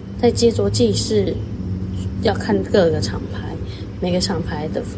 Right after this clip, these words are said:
接着剂的效用都不一样，但是现在的接着剂都做得非常好，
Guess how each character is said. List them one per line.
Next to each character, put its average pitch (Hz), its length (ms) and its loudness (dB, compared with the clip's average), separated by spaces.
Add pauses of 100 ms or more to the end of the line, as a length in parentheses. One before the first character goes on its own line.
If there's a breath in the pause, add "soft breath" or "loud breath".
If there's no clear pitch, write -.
接 240 120 4
着 196 180 -2
剂 208 260 0 (460 loud breath)
的 175 80 -4
效 208 340 2
用 208 240 0
都 196 80 0
不 196 280 -4
一 156 220 -4
样， 185 140 2 (480 loud breath)
但 247 120 6
是 240 280 4
现 226 280 0
在 214 140 0
的 190 100 0
接 185 200 0
着 170 180 0
剂 175 240 -2
都 196 180 0
做 247 260 4
得 170 120 -2
非 185 220 -2
常 - 260 -4
好， - 180 -6